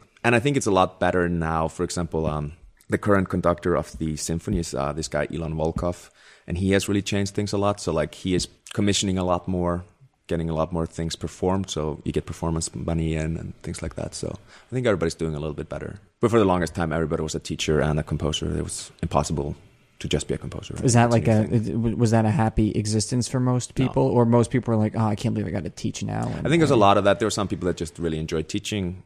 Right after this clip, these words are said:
Speaker 1: like, and probably could have survived on composing. But, uh, but in general, those people had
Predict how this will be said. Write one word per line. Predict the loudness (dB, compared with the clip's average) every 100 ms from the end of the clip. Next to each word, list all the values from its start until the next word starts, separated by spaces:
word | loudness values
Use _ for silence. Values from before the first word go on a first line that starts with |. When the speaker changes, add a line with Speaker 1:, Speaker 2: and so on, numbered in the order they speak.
| _
Speaker 1:
like, | -6 -4 -6 -8
and | -4
probably | -2 -2 -4
could | -4 -4
have | -2
survived | -2 -2 -2 -2
on | -4 -6 -10 _ _ _ -8
composing. | -4 -2 -2 -2 -4 0
But, | 0
uh, | 0 -4 -6
but | -6
in |
general, | -4 -4 -4 -4 -4 -8 -20 -20 -20 -18
those | -2 2 2 -2
people | -6 -6 -4
had | -2 -2 -2 -4